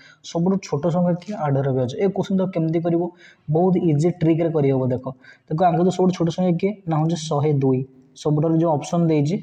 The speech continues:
ସବୁଠୁ ଛୋଟ ସଂଖ୍ୟା କିଏ? ନା, ଶହେ ଦୁଇ। ଶହେ ଦୁଇକୁ ମୁଁ ଆଠ ଡିଭାଇଡ୍ କରିବି, ଦେଖ, ଆଠ କେ ଆଠ, ଆଉ ବଲା କେତେ ଏଠି? ଦୁଇ ବଲା, ତ ଟ୍ୱେଣ୍ଟି ଟୁ ହେଉଛି। ତ ଟ୍ୱେଣ୍ଟି ଟୁ ମାନେ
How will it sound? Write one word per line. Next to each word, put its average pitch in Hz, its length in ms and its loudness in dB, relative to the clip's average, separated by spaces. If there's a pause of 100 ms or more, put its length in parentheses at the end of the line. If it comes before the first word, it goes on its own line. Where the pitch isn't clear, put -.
(220)
ସବୁଠୁ 151 200 -2
ଛୋଟ 151 160 0
ସଂଖ୍ୟା 160 200 0
କିଏ? 190 100 0
ନା, 202 80 2
ଶହେ 143 340 0
ଦୁଇ। 131 200 0
ଶହେ 156 280 0
ଦୁଇକୁ 160 220 0
ମୁଁ 170 140 2
ଆଠ 147 200 2
ଡିଭାଇଡ୍ 147 400 2
କରିବି, 143 300 0
ଦେଖ, 156 180 -2 (640)
ଆଠ - 200 -4 (180)
କେ 165 160 0 (420)
ଆଠ, 143 240 0 (280)
ଆଉ 147 100 0
ବଲା 151 160 2
କେତେ 151 200 0
ଏଠି? 175 120 0
ଦୁଇ 151 280 2
ବଲା, 143 280 0
ତ 156 100 -8
ଟ୍ୱେଣ୍ଟି 151 380 -2
ଟୁ 165 180 0
ହେଉଛି। 185 380 2 (340)
ତ - 80 -10
ଟ୍ୱେଣ୍ଟି 156 340 -2
ଟୁ 175 180 0
ମାନେ 180 220 0